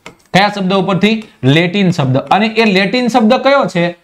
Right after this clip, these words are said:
તો કે એ લેટિન શબ્દનું નામ છે સેલ્યુલા. કયો શબ્દ છે? સેલ્યુલા, રાઈટ? સેલ્યુલા શબ્દમાંથી સેલ આવેલો છે.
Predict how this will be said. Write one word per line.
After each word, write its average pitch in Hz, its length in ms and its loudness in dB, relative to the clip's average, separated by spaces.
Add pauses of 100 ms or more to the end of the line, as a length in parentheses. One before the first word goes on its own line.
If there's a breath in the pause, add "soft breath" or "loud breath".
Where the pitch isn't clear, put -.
(120)
તો 160 80 2
કે 170 80 2
એ 185 220 2
લેટિન 170 360 2
શબ્દનું 175 440 2
નામ 151 220 0
છે 185 120 0
સેલ્યુલા. 131 800 0 (600)
કયો 202 120 2
શબ્દ 202 300 0
છે? 220 380 0 (720)
સેલ્યુલા, 160 2500 0 (100)
રાઈટ? 262 340 0 (360)
સેલ્યુલા 277 460 2
શબ્દમાંથી 247 680 0
સેલ 233 640 0
આવેલો 175 380 0
છે. - 420 -6